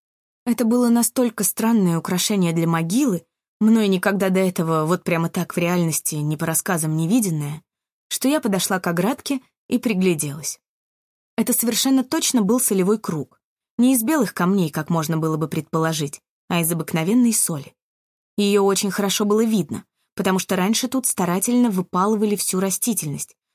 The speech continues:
Живых цветов не сажали, даже травку не щадили. Она была очень редкая, робкая,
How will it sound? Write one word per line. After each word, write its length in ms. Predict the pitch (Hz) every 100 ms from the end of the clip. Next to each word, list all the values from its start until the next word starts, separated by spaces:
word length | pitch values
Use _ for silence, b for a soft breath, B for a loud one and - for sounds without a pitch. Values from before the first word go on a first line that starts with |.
| _
Живых 340 | - 190 202 190
цветов 400 | - 180 180 175
не 80 | 156
сажали, 560 | 156 147 170 233 240 _ _ _
даже 300 | 190 190 233
травку 380 | 262 269 208 180
не 120 | 160
щадили. 500 | - 170 160 147 160 - _ _
Она 180 | 208 180
была 200 | 170 165
очень 240 | 160 175
редкая, 440 | 165 233 220 165 156
робкая, 480 | 196 - - 160